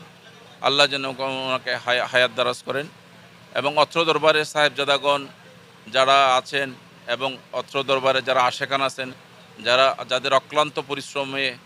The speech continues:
আজকে এই অনুষ্ঠান সুন্দর সাফল্যমণ্ডিত হচ্ছে, সকলকে ইয়াকুবান্না দরবার শরীফের পক্ষ থেকে, আহ, আন্তরিক মোবারকবাদ জানাচ্ছি।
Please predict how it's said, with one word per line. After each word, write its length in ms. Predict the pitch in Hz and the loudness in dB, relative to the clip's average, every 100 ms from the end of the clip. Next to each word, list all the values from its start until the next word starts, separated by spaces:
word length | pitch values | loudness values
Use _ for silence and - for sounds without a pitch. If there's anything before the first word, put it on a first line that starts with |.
| - - | -20 -8
আজকে 320 | 110 113 - 135 | -6 -6 0 0
এই 80 | |
অনুষ্ঠান 580 | 127 131 127 139 135 127 - - | 0 -4 -4 -4 -4 -8 -14 -12
সুন্দর 280 | 143 139 | -8 -6
সাফল্যমণ্ডিত 720 | 131 135 131 135 135 131 127 131 | -6 -6 -6 -6 -6 -8 -8 -6
হচ্ছে, 440 | 123 - 139 165 - - - - | -8 -8 -8 -8 -12 -20 -20 -18
সকলকে 580 | - 143 180 190 170 156 | -4 -2 0 -2 -2 0
ইয়াকুবান্না 500 | 135 127 135 143 143 | 0 0 -4 -8 -8
দরবার 280 | 131 131 139 | -8 -4 -6
শরীফের 320 | - 135 135 - | -6 -8 -8 -10
পক্ষ 220 | 123 135 | -12 -10
থেকে, 400 | 127 120 123 123 | -10 -8 -6 -8
আহ, 1200 | - - - - - 80 107 107 - - - - | -14 -20 -20 -20 -12 -6 -4 -6 -8 -16 -16 -4
আন্তরিক 340 | 131 131 135 123 | -4 -2 -4 -2
মোবারকবাদ 520 | 131 131 127 123 117 | 0 2 2 -4 -6
জানাচ্ছি। 440 | 123 120 - 175 | -8 -8 -12 -14